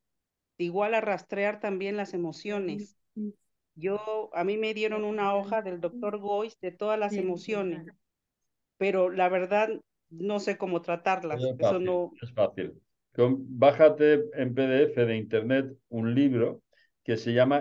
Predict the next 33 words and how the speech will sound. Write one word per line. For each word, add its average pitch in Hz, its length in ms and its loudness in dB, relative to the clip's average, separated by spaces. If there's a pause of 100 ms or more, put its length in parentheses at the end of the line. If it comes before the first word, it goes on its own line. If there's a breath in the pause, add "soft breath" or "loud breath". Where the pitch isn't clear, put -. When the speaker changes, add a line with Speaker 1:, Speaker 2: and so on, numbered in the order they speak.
Speaker 2:
El 120 300 2
Código 147 480 6
de 120 160 -2
la 117 120 4
Emoción. 110 640 -2 (920)
Speaker 1:
Ok. 165 220 -8 (580)
Speaker 2:
El 107 160 -8
Speaker 1:
Ujú. - 0 -
Speaker 2:
Código 147 340 4
de 143 80 8
la 123 80 8
Emoción 113 360 2
de 110 80 0
Nelson 120 340 0
Bradley. 90 480 -2
Está 117 220 -2
en 117 80 -4
P 127 80 4
D 110 140 6
F. - 200 -10 (320)
Pon 127 220 0
El 117 180 0
Código 143 360 2
de 147 60 8
la 143 80 6
Emoción 139 460 -2
P 135 100 0
D 120 200 4
F 95 260 -10
y 107 140 -10
te 107 80 -4
lo 101 100 2
bajas 120 460 0